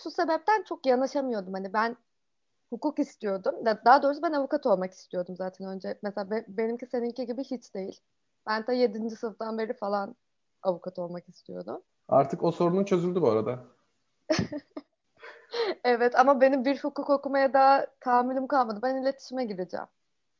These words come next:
Speaker 2: O da güzel.
Speaker 1: <laughs> Girebilirsem oraya gireceğim. Ama evet, şu an öyle bir isteği olanların o problemleri kalmasa da dersleri kimden alacaklar?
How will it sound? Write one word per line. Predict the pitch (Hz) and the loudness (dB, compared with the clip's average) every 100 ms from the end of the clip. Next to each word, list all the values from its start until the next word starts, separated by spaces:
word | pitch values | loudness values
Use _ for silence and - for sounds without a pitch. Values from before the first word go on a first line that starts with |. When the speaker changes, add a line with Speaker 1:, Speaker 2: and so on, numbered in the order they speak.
| _ - | _ -2
Speaker 2:
O | 175 | 0
da | 139 | 0
güzel. | 110 107 - - 277 311 - 370 | -2 -6 -8 -6 4 6 6 -2
Speaker 1:
<laughs> | - _ _ 440 381 - | -6 _ _ -14 -14 -8
Girebilirsem | 233 247 240 254 262 - 320 | 6 6 8 6 4 4 2
oraya | 302 277 226 | 4 6 6
gireceğim. | 208 - 269 277 - - _ _ _ _ _ _ _ _ _ _ _ _ - | 6 0 -8 -10 -10 -20 _ _ _ _ _ _ _ _ _ _ _ _ -2
Ama | 240 269 403 - - | 0 2 0 0 0
evet, | 247 220 - - - _ - - | 2 2 -2 -8 -10 _ -20 -4
şu | 311 | 6
an | 269 277 | 8 8
öyle | 269 262 254 | 6 4 2
bir | 269 | 0
isteği | - 277 | -4 0
olanların | 262 269 269 269 | 4 4 2 0
o | 269 | -2
problemleri | - 269 269 262 262 269 | 2 2 2 0 -2 -2
kalmasa | 285 277 254 240 247 | 2 2 2 -4 -4
da | 262 | 4
dersleri | 254 254 254 269 269 | 6 6 2 -4 -4
kimden | 262 240 247 | -4 -4 -2
alacaklar? | 220 185 190 185 - 190 - | -2 -2 -4 -6 -8 -10 -12